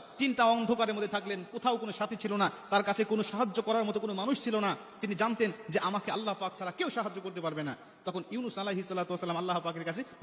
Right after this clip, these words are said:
দোয়া ইউনুস পাঠ করতে লাগলেন। তিনি বলতে থাকলেন, লা ইলাহা ইল্লা আনতা সুবহানাকা ইন্নী কুনতু মিনাজ জালিমিন। হে আল্লাহ, তুমি ছাড়া কোনো মাবুদ নাই, তুমি মহান, তুমি পবিত্র। আল্লাহ, আমি, আমি জালিম হয়ে গিয়েছি, আমি নিজের উপরে জুলুম করেছি। আল্লাহ, তুমি ছাড়া সাহায্য করার মতো আমার কেউ নাই।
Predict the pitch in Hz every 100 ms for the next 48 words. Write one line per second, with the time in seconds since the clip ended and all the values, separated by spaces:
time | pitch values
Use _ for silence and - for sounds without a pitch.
0 | 175 185 180 180 - 170 170 160 151 147
1 | 123 98 - - 202 208 226 220 214 214
2 | 220 220 220 220 220 - - - 233 240
3 | 214 233 226 226 233 214 226 226 226 214
4 | - - 247 247 247 240 226 226 226 208
5 | 226 226 247 220 - - - 202 220 185
6 | 208 202 196 180 185 151 170 190 180 190
7 | 160 - - 214 233 220 214 226 220 220
8 | 233 226 220 233 254 170 - - 196 196
9 | 196 - 165 190 143 - 202 269 214 208
10 | 202 196 202 196 196 202 220 214 - 262
11 | 277 226 214 208 160 - - 185 175 190
12 | 196 185 175 175 170 170 170 160 160 165
13 | 165 - 349 294 220